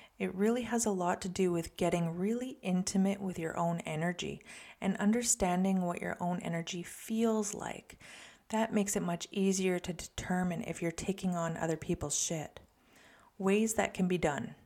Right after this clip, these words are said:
are making time in nature a priority, spending time alone in silence, taking time to feel your own emotions without resistance,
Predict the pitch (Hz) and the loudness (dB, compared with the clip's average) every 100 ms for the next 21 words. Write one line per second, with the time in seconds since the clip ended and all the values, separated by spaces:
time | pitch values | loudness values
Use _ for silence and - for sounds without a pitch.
0 | _ - 165 143 - 185 180 180 175 175 | _ -8 -6 -6 -6 -2 -2 0 -4 -4
1 | - 160 156 147 151 160 185 196 208 208 | -6 -6 -6 -4 -4 -2 -2 -2 -2 -2
2 | - - - 151 143 135 165 214 247 - | -2 -4 -4 -2 -2 -2 -2 -2 -6 -12
3 | _ - _ _ - - 180 156 160 165 | _ -20 _ _ -2 2 2 0 0 -2
4 | 160 165 147 147 147 147 147 160 202 233 | -2 -2 -2 -2 -2 -2 -2 2 2 2
5 | 165 151 - 139 135 143 170 240 - - | -2 0 2 0 -2 -2 0 0 0 -6
6 | - _ - - _ _ - 190 175 175 | -8 _ -20 -20 _ _ -2 0 0 0
7 | 165 - 165 165 160 - 180 175 185 185 | -2 0 -2 -2 -6 -8 -2 2 4 4
8 | 185 - 165 160 160 156 147 160 - 220 | 2 0 -2 -2 -2 -2 -2 -2 0 4
9 | 226 269 - 170 160 151 156 151 147 151 | 4 4 0 -2 0 -2 -2 -2 -2 0
10 | - 226 240 - - | 0 0 0 -2 -6